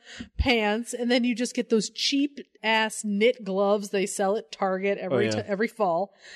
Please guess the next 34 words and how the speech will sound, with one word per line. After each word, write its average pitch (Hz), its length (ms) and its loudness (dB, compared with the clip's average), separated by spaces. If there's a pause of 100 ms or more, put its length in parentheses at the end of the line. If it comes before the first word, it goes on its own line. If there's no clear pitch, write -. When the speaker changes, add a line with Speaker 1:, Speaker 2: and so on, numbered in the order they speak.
(180)
Speaker 1:
in 220 200 -2
green. 202 500 0 (500)
Uh, 202 300 2
Speaker 2:
Get 131 120 -12
Speaker 1:
get 113 160 -12
Speaker 2:
yourself 220 180 4
Speaker 1:
a, - 20 -2
Speaker 2:
a 104 40 -6
green 117 260 -2
ski 131 300 -2
mask, 113 360 0
Speaker 1:
get 220 160 2
a 214 40 2
Speaker 2:
like, 185 60 -8
Speaker 1:
green 233 340 2
Speaker 2:
uh, - 20 -2
Speaker 1:
ski 285 320 -2
mask. 214 400 0
Speaker 2:
look 107 120 0
like 85 120 -20
Beachhead 107 560 -2
from 92 100 -14
Speaker 1:
Yeah, 285 240 2
Speaker 2:
G 190 60 -6
I 240 40 0
Speaker 1:
and 240 120 2
then 277 100 2
Speaker 2:
Joe. 277 80 0
Speaker 1:
you 277 60 0
just 277 180 -4
get 285 160 -2
some 262 140 -2
green 247 260 0
boots. 190 400 0